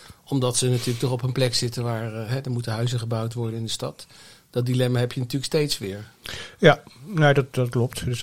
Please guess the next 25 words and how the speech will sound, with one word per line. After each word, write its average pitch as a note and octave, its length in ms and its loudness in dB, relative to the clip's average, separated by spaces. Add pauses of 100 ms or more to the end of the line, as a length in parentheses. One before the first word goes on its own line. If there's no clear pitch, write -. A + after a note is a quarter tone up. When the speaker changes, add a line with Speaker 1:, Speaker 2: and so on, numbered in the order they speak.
(120)
Speaker 2:
natuurlijk A2+ 120 -8
altijd A2+ 260 -2
weer, A2+ 420 2
eh, A2 60 0 (340)
nieuwe A#2+ 600 6 (680)
initiatiefnemers B2+ 880 6
die, B2+ 320 2
eh, B2+ 100 4
met B2 180 2
mooie B2 220 8
plannen C3+ 280 2
naar A#2+ 120 4
de A#2+ 60 4
gemeente B2 340 2
toe C3 140 -2
komen. B2+ 340 4
Of A2+ 120 -4
de A2+ 80 -2
gemeente A#2 340 4
die A2+ 100 2
zelf B2+ 240 4
plannen B2+ 300 2
heeft. B2 300 0
Want G#2+ 180 -6
het, G#2+ 100 -8